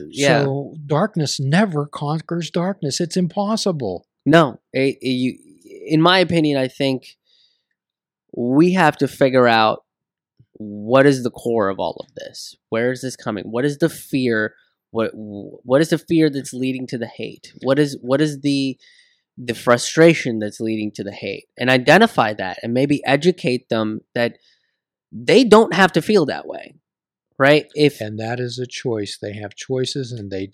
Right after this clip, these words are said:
Speaker 2: they
Speaker 1: Right.
Speaker 2: have control over their thoughts and feelings. Thomas Merton's one of my, uh,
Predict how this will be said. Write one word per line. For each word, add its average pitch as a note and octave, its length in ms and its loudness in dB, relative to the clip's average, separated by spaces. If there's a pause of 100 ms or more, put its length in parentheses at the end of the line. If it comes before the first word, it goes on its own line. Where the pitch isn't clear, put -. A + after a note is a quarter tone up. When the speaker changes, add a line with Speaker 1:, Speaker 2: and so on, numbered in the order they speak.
Speaker 2:
they A2+ 240 -6 (120)
Speaker 1:
Right. B2+ 220 4
Speaker 2:
have C3+ 280 -2
control B2 540 -8
over A2+ 300 -10
their G#2 200 -8
thoughts G2+ 380 -12
and G2 100 -16
feelings. A2 440 -10
Thomas A#3 360 -8
Merton's A2+ 320 -8
one G2+ 180 -12
of F#2+ 80 -12
my, F#2+ 260 -14 (120)
uh, E2 100 -14